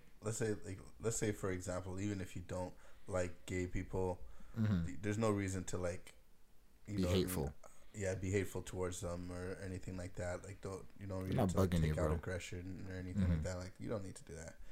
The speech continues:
Speaker 1: Just, just go over there. You know what I mean? Let them do
Speaker 2: Real
Speaker 1: their
Speaker 2: talk.
Speaker 1: thing. Everybody
Speaker 2: Exactly.
Speaker 1: can coexist.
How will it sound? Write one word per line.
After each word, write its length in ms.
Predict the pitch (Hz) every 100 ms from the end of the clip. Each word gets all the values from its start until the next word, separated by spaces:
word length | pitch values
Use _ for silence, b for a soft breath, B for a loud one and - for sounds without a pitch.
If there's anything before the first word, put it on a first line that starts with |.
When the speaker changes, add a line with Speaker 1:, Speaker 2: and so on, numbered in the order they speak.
| b b b -
Speaker 1:
Just, 240 | 113 -
just 180 | 107 -
go 120 | 127
over 180 | 123 120
there. 260 | 104 87 95
You 80 | 95
know 100 | 95
what 80 |
I 40 | 98
mean? 140 | 101 - - -
Let 140 | - -
them 120 | 92
do 80 | 98
Speaker 2:
Real 80 | 104
Speaker 1:
their 60 |
Speaker 2:
talk. 220 | - 87 - b b b b
Speaker 1:
thing. 80 | 98
Everybody 180 | 107 101
Speaker 2:
Exactly. 160 | 95 78
Speaker 1:
can 100 | 92
coexist. 640 | - 90 - 92 - -